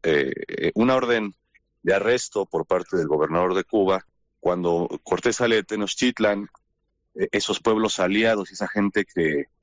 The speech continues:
que se le pegó en el camino a Cortés, lo traicionaron,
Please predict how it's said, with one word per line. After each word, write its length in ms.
que 120
se 180
le 220
pegó 420
en 100
el 120
camino 500
a 80
Cortés, 640
lo 200
traicionaron, 840